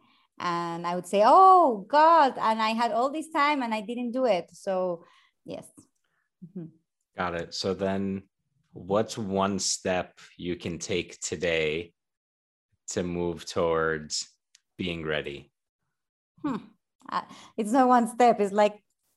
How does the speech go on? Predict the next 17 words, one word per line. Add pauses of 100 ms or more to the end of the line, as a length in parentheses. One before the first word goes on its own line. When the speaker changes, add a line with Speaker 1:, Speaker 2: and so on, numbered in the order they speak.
(720)
Speaker 1:
ten
thousand
steps.
<laughs>
Speaker 2:
Yes,
but,
but
w-,
you
only
need
to
take
one
today.
Just
one